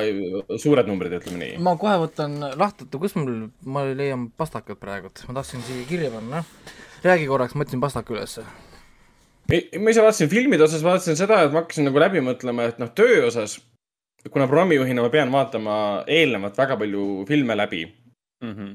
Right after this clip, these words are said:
Speaker 2: Kodus Vimeo screeneriga nüüd tihtipeale, tuhat kaheksakümmend B failid, et tihtipeale neid samu filme ei, me ei lähegi uuesti kinno vaatama, sest ma olen juba näinud neid või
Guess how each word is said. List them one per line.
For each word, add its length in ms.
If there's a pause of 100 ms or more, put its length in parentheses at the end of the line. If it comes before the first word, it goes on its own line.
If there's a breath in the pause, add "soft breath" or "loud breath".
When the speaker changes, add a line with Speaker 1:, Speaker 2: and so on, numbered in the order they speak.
Speaker 2:
Kodus 380
Vimeo 420
screeneriga 600
nüüd 200
tihtipeale, 640
tuhat 200
kaheksakümmend 440
B 160
failid, 360 (600 loud breath)
et 440
tihtipeale 520
neid 160
samu 200
filme 280
ei, 40
me 100
ei 60
lähegi 240
uuesti 240
kinno 240
vaatama, 440
sest 200
ma 100
olen 140
juba 120
näinud 320
neid 240
või 140